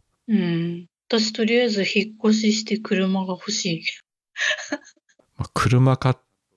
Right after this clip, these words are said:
Speaker 2: たらちゃんと使おうね。
Speaker 1: うん、大丈夫だよ。あの、ちゃんと新車買うから。あの、今までさ、あの、中古でさ、なんか適当に、あ、もうこれでいいやって選んでた車がさ、もう歴代あの、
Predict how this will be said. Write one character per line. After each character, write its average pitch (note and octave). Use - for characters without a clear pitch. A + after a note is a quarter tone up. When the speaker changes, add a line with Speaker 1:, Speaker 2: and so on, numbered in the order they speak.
Speaker 2:
た C3+
ら F2+
ち -
ゃ G2
ん G2+
と F#2
使 A2+
お D#2+
う D#2+
ね。 A#2
Speaker 1:
う C#4
ん、 G#3+
大 A3
丈 D#4+
夫 A#3+
だ G3
よ。 F3
あ F3
の、 E3+
ち -
ゃ B3
ん A3+
と A3
新 A3
車 A3
買 A3
う G#3+
か G3+
ら。 E3+
あ F3
の、 E3+
今 G#3
ま C4+
で G#3
さ、 F3+
あ E3+
の、 E3
中 A3
古 A3
で A3
さ、 C4+
な A#3+
ん A#3
か G#3+
適 A3
当 A#3
に、 A3
あ、 G#3+
も F#3+
う -
こ A#3
れ A3+
で A#3
い A#3+
い -
や F3
っ -
て F3
選 G3
ん F#3
で F3
た E3
車 E3+
が E3
さ、 E3+
も E3
う E3+
歴 F3
代 F#3
あ F3
の、 E3+